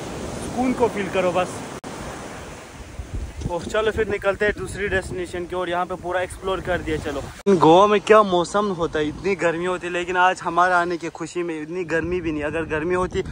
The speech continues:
हम पानी से बाहर नहीं निकलते। चलो फिर ये सब पैक कर लो, देखो क्या हाल हो गया। अब इसको धोऊंगा तो पहनूंगा क्या, कुछ ना कुछ करना पड़ेगा। चलो, अल्हम्दुलिल्लाह, अभी ये सब मैंने बैग पे नहीं लेके गया, अगर बैग में लेके जाता ये पूरा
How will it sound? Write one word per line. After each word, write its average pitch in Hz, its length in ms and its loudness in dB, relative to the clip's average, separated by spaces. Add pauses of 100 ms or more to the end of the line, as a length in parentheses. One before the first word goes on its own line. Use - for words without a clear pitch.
(180)
हम 180 120 4
पानी 185 320 6
से 190 120 2
बाहर 175 280 8
नहीं 180 120 4
निकलते। 131 460 0 (600)
चलो 185 200 -2
फिर 190 160 -6
ये 190 100 -2
सब 180 220 -6
पैक 190 160 -2
कर 180 160 -2
लो, 170 120 -2
देखो 160 240 -6
क्या 165 240 -2
हाल 160 280 2
हो 156 100 0
गया। 156 140 -6
अब 160 140 -8
इसको 170 220 -8
धोऊंगा 160 340 -2
तो 156 120 -8
पहनूंगा 160 440 -4
क्या, 151 300 -2 (1120)
कुछ - 180 -4
ना 165 60 0
कुछ 165 180 -4
करना 156 300 4
पड़ेगा। 135 340 0
चलो, 131 240 -2
अल्हम्दुलिल्लाह, - 1120 0
अभी 139 140 4
ये 147 60 8
सब 139 160 0
मैंने 143 220 0
बैग 139 220 2
पे 139 140 -6
नहीं 135 220 -4
लेके 123 240 -4
गया, 143 240 0
अगर 143 160 -2
बैग 143 240 -2
में 147 120 -4
लेके 147 300 -4
जाता 143 240 -2
ये 151 100 0
पूरा 156 320 2